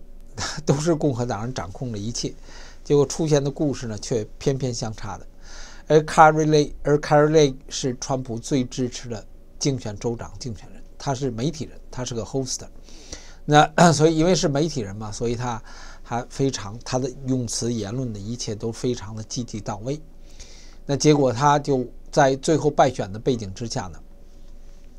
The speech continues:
他又把他给告，把这个，把这个州务卿给告了。那一共告了十宗罪。结果在昨天晚上的时候，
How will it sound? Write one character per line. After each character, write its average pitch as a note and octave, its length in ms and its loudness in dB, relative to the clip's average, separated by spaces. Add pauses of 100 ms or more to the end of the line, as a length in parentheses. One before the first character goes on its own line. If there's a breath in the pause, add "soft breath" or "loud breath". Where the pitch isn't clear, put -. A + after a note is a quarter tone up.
(160)
他 - 160 0
又 C3 80 10
把 - 140 -4
他 A#2 100 -6
给 A#2 140 0
告， C3 280 6 (380 soft breath)
把 F#2+ 160 -6
这 A#2+ 140 0
个， A2+ 180 -4 (100)
把 G#2 160 -4
这 A#2+ 200 -2
个 G#2+ 180 -4 (100)
州 C3+ 120 0
务 B2+ 100 2
卿 C3 180 -6
给 G2+ 120 -6
告 B2+ 220 -2
了。 A#2 80 -10 (680 loud breath)
那 A#2 240 -4
一 C#3 160 2
共 D#3+ 160 4
告 D3 160 8
了 A#2+ 60 2
十 C3 260 0
宗 F3+ 180 -2
罪。 - 180 2 (600 soft breath)
结 D#3 100 2
果 D#3 140 8
在 D#3 160 8
昨 D3 220 6
天 F#3+ 180 2
晚 - 240 -6
上 B2 140 -2
的 C3 100 -2
时 G#2 140 -10
候， - 100 -16